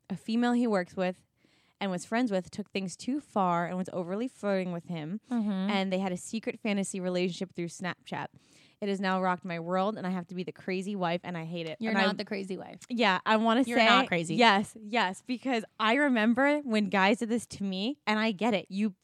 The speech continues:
Speaker 1: fucking spiral, and it makes you feel like you did something wrong. You're the crazy one. You're not. You're
Speaker 2: No.
Speaker 1: fucking not.
Speaker 2: No.
Speaker 1: You've been married for so long. This
Speaker 2: Sixteen
Speaker 1: man
Speaker 2: years, he's allowing a work relationship to come home with him. That's
Speaker 1: Clown.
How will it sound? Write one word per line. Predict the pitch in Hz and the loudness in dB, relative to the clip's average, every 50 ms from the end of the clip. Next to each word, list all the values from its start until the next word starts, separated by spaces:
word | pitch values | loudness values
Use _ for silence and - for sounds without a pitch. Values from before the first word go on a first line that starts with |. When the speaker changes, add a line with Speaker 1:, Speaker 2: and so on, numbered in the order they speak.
| _ - | _ -6
Speaker 1:
fucking | 254 254 - - 254 220 - | -6 -4 -4 -2 -4 -4 -4
spiral, | - - - - 180 185 220 226 233 233 247 302 - - - - - - - - | -6 -12 -12 -10 -6 -4 -2 0 0 0 0 0 -2 -8 -18 -20 -20 -14 -4 -2
and | 233 220 | -2 0
it | 190 214 | 0 2
makes | 208 220 226 - - | 0 0 0 0 0
you | 226 254 233 | 0 0 0
feel | - 262 262 269 | 0 -2 0 2
like | 269 277 262 190 - | 2 0 0 -2 -6
you | 180 175 175 190 247 302 247 | -14 -14 -6 -2 -2 0 0
did | 285 277 | -2 -4
something | - 220 226 208 190 | -6 -6 -6 -6 -6
wrong. | 185 180 180 185 190 190 | -6 -6 -8 -8 -8 -6
You're | 214 285 330 302 | -4 -2 -2 -2
the | 302 | -4
crazy | - - 240 208 202 160 175 175 | -6 -6 -6 -6 -6 -8 -8 -10
one. | 180 180 185 185 | -8 -8 -8 -4
You're | 175 254 294 | 0 2 2
not. | 269 247 233 226 190 156 - - _ _ _ _ _ _ _ - | 4 4 4 2 0 -2 -6 -10 _ _ _ _ _ _ _ 0
You're | 240 285 247 | 2 2 4
Speaker 2:
No. | 233 214 | 6 4
Speaker 1:
fucking | 302 - - 254 240 208 | 4 4 2 0 0 2
not. | 196 220 226 190 165 139 - - | 2 2 2 0 -2 -4 -6 -2
Speaker 2:
No. | 220 196 254 | 2 4 4
Speaker 1:
You've | 294 262 | 6 6
been | 302 277 262 | 6 6 6
married | 269 277 277 269 254 - | 6 6 4 4 2 0
for | - 208 | -4 -8
so | 180 - - 247 240 240 247 | -10 -8 -2 0 2 2 2
long. | 247 240 240 233 220 | 2 2 2 0 0
This | - 190 | 0 -2
Speaker 2:
Sixteen | 208 294 247 247 | -2 -2 0 0
Speaker 1:
man | 254 277 269 254 240 - 269 240 | 0 2 2 2 2 2 0 0
Speaker 2:
years, | 226 220 220 233 254 - - | 0 0 0 0 0 -2 -2
he's | 269 233 196 | -2 0 0
allowing | 226 220 214 196 196 208 208 214 208 | 2 2 2 0 0 0 -2 0 0
a | 202 | -2
work | 196 185 185 175 175 - | -2 -2 -4 -4 -6 -6
relationship | 214 214 208 214 208 - 233 214 - 233 - | -8 -6 -6 -6 -6 -6 -6 -6 -6 -6 -4
to | - - | -4 -2
come | - 208 196 | 0 -2 0
home | 170 190 180 190 | 0 0 0 0
with | 208 226 214 | -2 -2 -2
him. | 247 262 262 | -2 -4 -2
That's | 233 196 190 - - | -2 -4 -6 -8 -6
Speaker 1:
Clown. | - 247 | -2 0